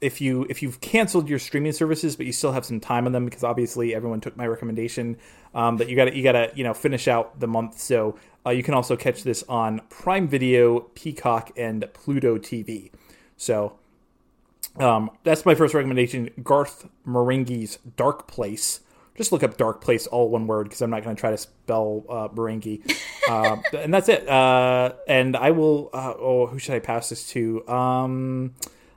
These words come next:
Speaker 1: I will pass this over to, uh, Renee.
Speaker 2: Oh, my gosh. Well, thank you.
Speaker 1: Yeah.
Speaker 2: Um, <laughs> so I'm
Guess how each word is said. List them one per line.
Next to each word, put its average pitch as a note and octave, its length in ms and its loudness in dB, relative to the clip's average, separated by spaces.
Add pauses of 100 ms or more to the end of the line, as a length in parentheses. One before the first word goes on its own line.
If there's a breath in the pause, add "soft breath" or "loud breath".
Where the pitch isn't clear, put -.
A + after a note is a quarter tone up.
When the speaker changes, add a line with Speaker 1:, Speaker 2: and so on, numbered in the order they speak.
(140 loud breath)
Speaker 1:
I B2+ 380 2
will C3 260 2
pass C3 460 -2
this B2+ 240 -8
over B2 260 -2
to, B2+ 480 -4
uh, C3 220 4
Renee. G#3 400 0 (500)
Speaker 2:
Oh, C5+ 300 -6 (280)
my C4 80 -18
gosh. D#4+ 300 -10
Well, A3 60 -14
thank C#4+ 260 -8
you. A#2+ 200 -10 (120)
Speaker 1:
Yeah. D3 160 -6 (140)
Speaker 2:
Um, A#3+ 260 2
<laughs> - 640 -8
so F4+ 520 -2 (920 loud breath)
I'm C5 200 8